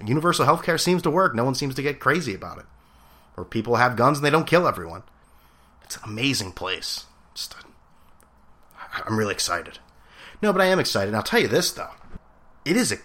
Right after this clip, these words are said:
it, it, the games are sold out. And that sixty-six thousand seat arena, the games are sold out in that park. So, and you think I'm joking? Go to StubHub. Go to SeatGeek.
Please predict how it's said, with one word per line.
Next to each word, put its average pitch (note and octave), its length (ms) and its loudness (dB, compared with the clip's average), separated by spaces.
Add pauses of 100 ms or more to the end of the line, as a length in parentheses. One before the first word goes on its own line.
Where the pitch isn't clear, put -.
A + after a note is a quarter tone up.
it, A2+ 180 -6
it, - 360 -12
the C3 60 -10
games G3 220 6
are A#2 40 0
sold D#3 240 2
out. - 320 0 (400)
And C3 140 4
that C#3 180 2
sixty-six - 840 -2
thousand B2 500 2
seat - 320 -4
arena, G#2+ 320 -2
the F#2+ 80 -6
games A#2+ 300 -2
are F#2 40 -6
sold B2+ 580 -2
out - 400 -4 (340)
in G#2+ 80 -8
that G2+ 160 -4
park. - 360 -4 (960)
So, A#2 300 0
and - 180 -8 (140)
you A#2+ 180 2
think F#3 160 0
I'm A2+ 120 4
joking? A#2+ 380 -2 (100)
Go G#3 100 -4
to B3 60 -6
StubHub. E3+ 400 -2 (300)
Go D#3+ 120 0
to G#3+ 60 0
SeatGeek. F#3 600 -2